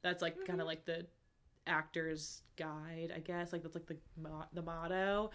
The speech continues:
Speaker 2: This
Speaker 1: And
Speaker 2: book is
Speaker 1: it's, like,
Speaker 2: all that I
Speaker 1: <laughs>
Speaker 2: need.
Speaker 1: Exactly. It's like that.
Speaker 2: Mm-hmm.
Speaker 1: And so, like,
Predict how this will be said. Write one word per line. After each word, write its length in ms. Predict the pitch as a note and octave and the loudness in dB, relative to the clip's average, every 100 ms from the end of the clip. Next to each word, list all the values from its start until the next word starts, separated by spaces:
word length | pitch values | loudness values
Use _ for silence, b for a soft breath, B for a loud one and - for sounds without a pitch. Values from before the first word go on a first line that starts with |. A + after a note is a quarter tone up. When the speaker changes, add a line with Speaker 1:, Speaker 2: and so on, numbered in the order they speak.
| B B B | B B B
Speaker 2:
This 260 | - - F#3+ | 4 8 8
Speaker 1:
And 120 | F3+ - | 4 2
Speaker 2:
book 340 | F4 D#4+ - - A#3 G#3 | 2 2 -4 -12 -12 -2
is 100 | - | 4
Speaker 1:
it's, 80 | G#3+ | 8
like, 140 | - A3 | 10 10
Speaker 2:
all 180 | A#3+ A#3 | 8 8
that 260 | A#3+ A#3 | 6 6
I 120 | G3+ G#3 | 4 2
Speaker 1:
<laughs> 0 | |
Speaker 2:
need. 320 | G#3+ A#3+ A#3+ | 0 0 6
Speaker 1:
Exactly. 600 | A#3+ A3+ E3 - - - - | 10 12 12 10 -2 -4 4
It's 120 | - | 8
like 140 | G#3+ G3 | 8 8
that. 200 | B2+ - - | 6 4 2
Speaker 2:
Mm-hmm. 200 | G3+ - A#3+ | -2 4 8
Speaker 1:
And 160 | A#3+ | 8
so, 520 | G3+ D4 D4+ C4 B3 - - | 10 12 12 12 12 10 8
like, 260 | B3 A3+ | 8 6